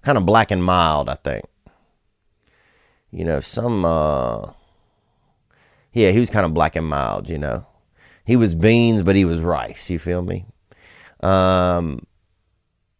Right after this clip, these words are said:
but anyway, shout out Big Anthony over there off the interstate who hooked me up with, um, you know, a good deal on a decent amount of silver, brother.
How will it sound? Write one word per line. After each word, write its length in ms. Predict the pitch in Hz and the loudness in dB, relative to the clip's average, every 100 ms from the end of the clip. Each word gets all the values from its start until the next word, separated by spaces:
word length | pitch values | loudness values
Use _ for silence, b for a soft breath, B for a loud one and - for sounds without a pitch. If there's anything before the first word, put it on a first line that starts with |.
| _ | _
but 220 | 101 120 127 | 0 4 4
anyway, 420 | 120 98 82 - | 4 2 0 -6
shout 280 | - - 127 | -10 2 4
out 160 | 110 104 | 4 2
Big 180 | 113 104 | 0 2
Anthony 460 | 113 107 90 87 | 2 2 -2 0
over 140 | 87 87 | 2 4
there 100 | 92 | 4
off 120 | - | 4
the 80 | 98 | 2
interstate 400 | 90 - 90 82 | 2 0 -2 0
who 60 | |
hooked 180 | 85 - | -2 -4
me 160 | 95 92 | 0 0
up 100 | 82 | -2
with, 160 | 87 | -2
um, 460 | 90 85 78 67 - b b _ b b b b | 2 2 0 -4 -10 b b _ b b b b
you 140 | 87 98 | -2 0
know, 160 | 92 | 2
a 40 | 90 | 0
good 340 | 82 98 85 | 2 2 4
deal 260 | 95 92 90 | 2 2 2
on 80 | |
a 80 | 82 | 0
decent 360 | 80 87 - 87 | 0 -2 -2 -2
amount 200 | 82 80 | 0 -2
of 60 | - | -2
silver, 420 | - 78 - 50 | 0 0 0 -6
brother. 320 | 50 - 73 | -6 -6 -8